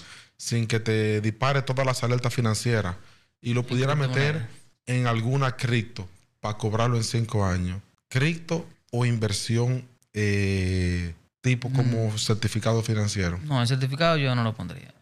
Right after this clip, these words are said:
Speaker 1: No.
Speaker 2: Como, no. <laughs> Lo pongo, yo, yo creo que lo pongo en cripto. O sea, si tú me lo das así, si yo no, yo lo
Speaker 1: Sí, así, que tú no puedas di que
Speaker 2: Ahora.
Speaker 1: pagar un préstamo, tú no puedes hacer nada. Ese dinero, tú,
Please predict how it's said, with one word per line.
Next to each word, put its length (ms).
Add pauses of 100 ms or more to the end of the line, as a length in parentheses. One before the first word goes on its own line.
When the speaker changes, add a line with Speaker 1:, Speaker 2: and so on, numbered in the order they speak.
(160)
Speaker 1:
No. 200
Speaker 2:
Como, 220
no. 200 (320)
<laughs> 340 (320)
Lo 220
pongo, 380
yo, 340
yo 240
creo 160
que 60
lo 100
pongo 160
en 60
cripto. 240
O 20
sea, 160
si 60
tú 100
me 80
lo 60
das 160
así, 160
si 80
yo 80
no, 160
yo 100
lo 140
Speaker 1:
Sí, 240
así, 260
que 120
tú 100
no 100
puedas 220
di 80
que 240
Speaker 2:
Ahora. 400
Speaker 1:
pagar 260
un 100
préstamo, 460
tú 80
no 80
puedes 180
hacer 160
nada. 320
Ese 200
dinero, 340
tú, 340